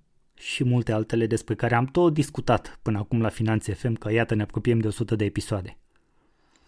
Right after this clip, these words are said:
Și apropo de episodul o sută, să știi că va fi live.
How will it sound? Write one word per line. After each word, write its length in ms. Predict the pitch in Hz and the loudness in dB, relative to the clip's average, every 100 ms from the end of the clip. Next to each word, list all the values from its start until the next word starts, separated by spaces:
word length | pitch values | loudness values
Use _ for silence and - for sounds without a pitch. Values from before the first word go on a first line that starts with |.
| _ - | _ -8
Și 140 | 120 | -6
apropo 340 | 107 110 127 | -2 0 4
de 80 | 117 | 6
episodul 440 | 117 107 - 110 98 | 4 2 2 2 6
o 40 | |
sută, 480 | - 160 107 101 - - - - - - | 8 8 6 0 -4 -16 -20 -20 -20 -20
să 200 | - 104 | -8 -6
știi 220 | - 156 | -2 0
că 120 | 143 | 2
va 120 | 110 | 0
fi 120 | 107 117 | 0 2
live. 360 | 110 92 95 | 4 2 -4